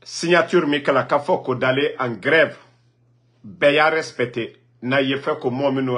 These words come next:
a ye bonya. Ka dɔ bɔ impôt taxe u la.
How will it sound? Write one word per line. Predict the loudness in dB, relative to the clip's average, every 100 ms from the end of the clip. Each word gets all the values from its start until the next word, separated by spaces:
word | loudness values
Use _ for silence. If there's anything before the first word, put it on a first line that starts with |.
| -4
a | -6
ye | -6
bonya. | -4 -4 -4 -8 _ _ _ _ _ _ _ _ _ -2
Ka | 0
dɔ | 2 0
bɔ | 0 -2 -2
impôt | -2 -2 -4 -2
taxe | 0 0 -2 -4
u | -2
la. | -2 -4